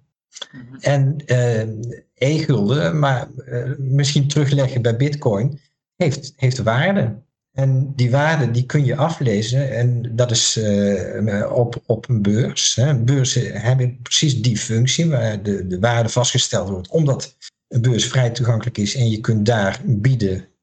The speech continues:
Speaker 2: eh, eh, of, of verkopen. En, eh, het, het verschil daartussen, eh, ja, is zo klein mogelijk als het, als het goed is. Dus mensen bieden e-gulden aan te koop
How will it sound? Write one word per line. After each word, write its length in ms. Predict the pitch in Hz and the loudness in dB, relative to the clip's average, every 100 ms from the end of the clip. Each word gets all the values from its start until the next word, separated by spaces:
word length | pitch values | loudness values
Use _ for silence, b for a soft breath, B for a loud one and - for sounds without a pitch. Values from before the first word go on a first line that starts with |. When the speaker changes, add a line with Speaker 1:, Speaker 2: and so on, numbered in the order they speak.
| _ _ | _ _
Speaker 2:
eh, 320 | 123 107 - | -4 -4 -6
eh, 80 | - - _ 113 113 _ _ | -10 -14 _ -14 -14 _ _
of, 240 | - - | -4 0
of 120 | 123 120 | 0 2
verkopen. 760 | - - - 123 127 180 196 B B _ - | 0 0 0 2 2 0 0 B B _ -6
En, 440 | 127 123 123 123 | 0 2 0 0
eh, 840 | - 117 110 107 104 107 117 131 151 | 0 2 2 2 0 0 0 -2 -2
het, 220 | 127 - | -4 0
het 160 | 117 113 | 0 0
verschil 340 | - - 139 | 0 2 2
daartussen, 760 | 120 120 131 - 123 110 107 - | 2 2 2 2 2 2 0 2
eh, 640 | 110 104 101 101 101 - 117 127 135 | 2 2 2 0 -4 -8 -10 -2 0
ja, 160 | 151 | 0
is 260 | 101 113 - | 0 0 2
zo 100 | 120 | 0
klein 380 | - 143 117 113 | 2 2 2 2
mogelijk 380 | 113 123 131 | 2 2 2
als 180 | 156 147 | 2 0
het, 300 | - - 147 | -2 -4 -2
als 120 | 139 | -2
het 80 | 135 | -2
goed 180 | - 139 | -2 0
is. 180 | 160 - | 0 0
Dus 140 | 143 | 0
mensen 600 | 147 135 131 131 131 127 | 2 2 2 0 0 0
bieden 240 | 123 135 117 | 0 0 2
e-gulden 420 | 131 127 127 117 | 0 2 0 0
aan 280 | 131 123 101 | 0 0 0
te 100 | 135 | 0
koop 440 | 139 120 - - | 2 0 -2 -10